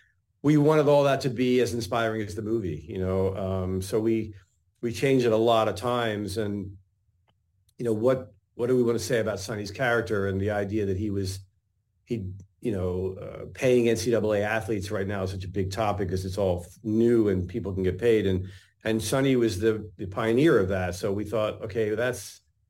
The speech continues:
that's something of real worth that he's done. And, and it, and, you know, um, families of athletes and athletes themselves have gotten, you know,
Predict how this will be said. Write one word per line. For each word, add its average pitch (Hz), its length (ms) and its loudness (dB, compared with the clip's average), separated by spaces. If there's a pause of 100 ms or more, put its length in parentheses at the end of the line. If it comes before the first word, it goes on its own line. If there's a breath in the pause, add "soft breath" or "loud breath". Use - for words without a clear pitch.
(360)
that's 120 160 -8
something 120 320 2
of 98 180 -2
real 107 320 2
worth 98 460 0
that 92 100 -4
he's 85 180 -6
done. 82 400 -6
And, 87 220 -4
and 95 180 -4
it, 92 200 -4
and, 92 260 -6
you 98 80 -6
know, 76 640 -8
um, 65 280 -16 (600)
families 113 640 0
of 90 140 -4
athletes 104 540 -2
and 92 100 -2
athletes 101 360 -4
themselves 95 400 -2
have 87 80 -4
gotten, 90 440 -6 (1200)
you 113 100 -4
know, 90 400 -2